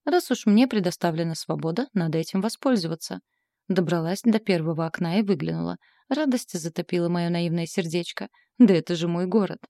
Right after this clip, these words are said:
Только в этом районе я почти никогда не бывала. Но отсюда видна церковь и река, а значит, я в новой многоэтажке. Мажористый дом находился недалеко от центра города, в новом районе. Это вселило надежду, что рано или поздно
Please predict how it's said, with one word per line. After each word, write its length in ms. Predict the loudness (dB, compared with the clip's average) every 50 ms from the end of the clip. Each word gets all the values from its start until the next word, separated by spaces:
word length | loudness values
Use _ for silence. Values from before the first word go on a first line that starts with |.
| _ _ _ -2
Только 280 | 0 0 2 2 0 0
в 60 | 0
этом 240 | 0 2 4 6 6
районе 360 | 6 4 2 -2 -2 -4 -4
я 100 | -6 -6
почти 380 | -6 -6 -8 -8 -6 -4 -2
никогда 460 | -2 -2 0 -2 -4 -2 0 2 6 6
не 120 | 8 6
бывала. 440 | 6 4 2 2 2 2 2 0 -6 _ _ _ _ _ _ 2
Но 140 | 4 4
отсюда 340 | 4 4 2 0 2 2 4
видна 300 | 2 2 0 -2 -2 -4
церковь 460 | -2 0 0 0 0 -2 -6 -6 -4
и 40 | -4
река, 320 | -4 -4 -4 -4 -6 -6 -8 _ _
а 160 | 0 0 0 2
значит, 460 | 0 0 -2 -2 -2 -6 -4 0 2
я 180 | 2 2 2
в 80 | 2 0
новой 340 | 0 2 4 4 4 4 2
многоэтажке. 840 | 0 -2 -2 0 0 0 0 0 -2 -4 -4 -4 -6 -6 -8 -10 -10 _ _ _ _ _ _ _ _ _ 6
Мажористый 720 | 6 8 8 6 4 4 4 4 4 0 -4 -4 -2 -2
дом 320 | -2 0 -2 0 0 0 -2 -4 _ _ _ _ _
находился 640 | 0 2 2 4 2 2 2 0 -2 -2 0 4 6
недалеко 420 | 6 6 4 2 -2 -2 -2 -2
от 140 | -4 -4 -4
центра 340 | -2 -2 -2 -2 0 -2 0
города, 440 | 2 2 2 2 0 -4 -6 -8 -10 _ 0
в 140 | 4 8 8
новом 280 | 8 8 6 4 2
районе. 420 | 2 2 2 2 2 0 -2 -4 -8 _ _ _ _ _ _ _ _ _ -2
Это 200 | 0 0 0 -2
вселило 400 | 0 2 4 4 4 4 4 4
надежду, 440 | 2 2 4 4 2 2 2 0
что 180 | -6 -4 -2 0
рано 260 | 0 0 0 0 -2
или 100 | -2 -4
поздно 420 | -4 -2 0 2 4 6 4 4